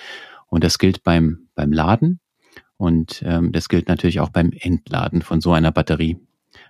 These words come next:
Und Entladen heißt in dem Fall fahren. Ja, und beim Laden,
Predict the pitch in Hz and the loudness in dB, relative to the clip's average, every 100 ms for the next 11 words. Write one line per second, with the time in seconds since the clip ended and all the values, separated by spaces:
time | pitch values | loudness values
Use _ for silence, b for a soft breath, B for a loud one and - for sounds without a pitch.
0 | b 92 - 90 90 87 87 85 87 - | b -4 0 0 2 2 4 2 0 -2
1 | - - 80 82 76 85 78 - _ _ | -16 -10 -4 -2 -2 -2 -4 -8 _ _
2 | _ - 76 - - _ 110 87 87 87 | _ -2 -2 -2 -8 _ 0 0 2 2
3 | 85 85 113 147 131 113 | 2 2 2 2 0 -6